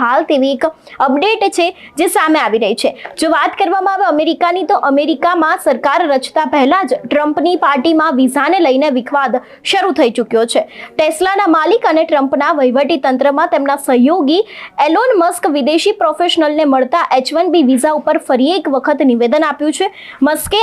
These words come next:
આ પ્રોગ્રામને ખતમ થઈ ગયો હોવાનું કહીને તેમાં મોટા પાયે સુધારાની જરૂરિયાત હોવાનું જણાવ્યું છે. મસ્કે કહ્યું કે આ પ્રોગ્રામ હેઠળ ન્યૂનતમ પગાર ધોરણ અને મેન્ટેનન્સને વધારવાની જરૂર છે અને તેમાં સુધારો કરવાની પણ ખાસ જરૂર છે.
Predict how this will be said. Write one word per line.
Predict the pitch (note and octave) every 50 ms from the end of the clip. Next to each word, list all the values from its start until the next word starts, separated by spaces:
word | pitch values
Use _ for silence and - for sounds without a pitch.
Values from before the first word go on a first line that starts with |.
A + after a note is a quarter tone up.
| - - F4
આ | F4
પ્રોગ્રામને | E4+ E4+ E4 D4 D#4 E4 E4 F#4+ F#4 F4 G4
ખતમ | G4 - F4 D4+ - F4 F#4 F4+ F4
થઈ | F#4 E4 D#4+ D4+
ગયો | E4+ E4+ F4+ F4 -
હોવાનું | C4 B3 B3 D4+ E4 F4+ F#4+ E4+ - D4
કહીને | C4 C4+ D#4 E4 D#4+ D#4 E4 - - - - - - -
તેમાં | D#4 E4+ F#4+ G#4 D#4 - - B3+
મોટા | C#4+ D#4 F4 - F#4+ F#4+ F#4+ G4
પાયે | F4 D#4+ D#4 E4 - -
સુધારાની | D#4 C#4 A#3+ C#4+ C4+ C4 C#4+ D4+ E4 F4+ D4+ -
જરૂરિયાત | C#4+ A#3 C4 C#4 C#4+ D#4 F4 F#4 D4 C#4
હોવાનું | C4 B3 D4 D4 C4 A3+ - -
જણાવ્યું | A3+ - E4 D4+ C#4 A#3 G3+ - A3+ B3+ B3 -
છે. | D4 - - - - - - -
મસ્કે | C4+ C#4+ C#4 C#4+ - E4+ D#4+ E4+
કહ્યું | D4+ D4+ F4 E4
કે | G4+ F4
આ | E4+ E4+
પ્રોગ્રામ | D#4+ D4+ C4+ C4+ D4 D4+ E4+ F#4 E4 C#4+
હેઠળ | D4 C4+ A#3+ - E4 F4 F4+ D#4
ન્યૂનતમ | C#4 C4 C4 C#4 C#4+ C#4 D#4+ F4+ D#4 B3 -
પગાર | C4 A3+ A3 A#3 C4 D4
ધોરણ | B3 C#4+ C4 B3 D4 F4 A4 - - - - - C#4
અને | D#4 F#4 G4 E4
મેન્ટેનન્સને | E4 E4 E4 D#4+ G4+ G#4 G#4 G#4 G4 F#4+ - F#4+ G4 E4+ D4+
વધારવાની | B3+ B3 C#4+ C#4 C#4+ C#4+ C4+ C#4 C4+ B3 C#4+
જરૂર | C4 A#3+ C#4+ E4 E4
છે | E4 - G#4+ G#4+ E4
અને | C4+ C4
તેમાં | B3 D4 C4+ C4 C#4 E4+ F4 D4
સુધારો | C4 G#3 C4+ B3+ B3 F4
કરવાની | F4 - D4+ C#4 C#4+ D4 D#4 D#4+ D#4+
પણ | C4+ C4+ B3+ B3 -
ખાસ | - A3 A#3 A#3 - - D#4+
જરૂર | D4 C4 B3 G3 G3+ - -
છે. | E3+